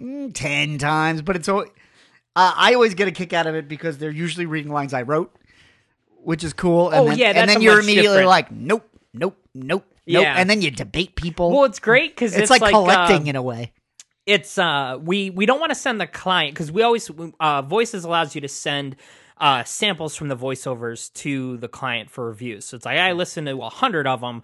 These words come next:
Speaker 2: I'm only gonna send the client five or ten. I don't wanna give the
Speaker 1: Yeah, you're
Speaker 2: client
Speaker 1: gonna, you're gonna make your
Speaker 2: overwhelmed.
Speaker 1: choices
Speaker 2: Right.
Speaker 1: fir-, first.
Speaker 2: And it's like, uh, <laughs> you'll have 'em read, like, thirty seconds of script,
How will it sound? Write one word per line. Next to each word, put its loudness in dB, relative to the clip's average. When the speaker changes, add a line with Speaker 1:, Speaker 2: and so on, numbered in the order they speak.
Speaker 2:
I'm -2
only 2
gonna -2
send -6
the -6
client -2
five 0
or -10
ten. -6
I -6
don't -6
wanna -6
give -8
the -12
Speaker 1:
Yeah, 2
you're 2
Speaker 2:
client -2
Speaker 1:
gonna, -20
you're 0
gonna 0
make 2
your 6
Speaker 2:
overwhelmed. 4
Speaker 1:
choices -6
Speaker 2:
Right. 6
Speaker 1:
fir-, -10
first. -16
Speaker 2:
And 2
it's -4
like, -2
uh, 2
<laughs> -20
you'll 4
have 6
'em 0
read, 0
like, -2
thirty -6
seconds -4
of -10
script, -8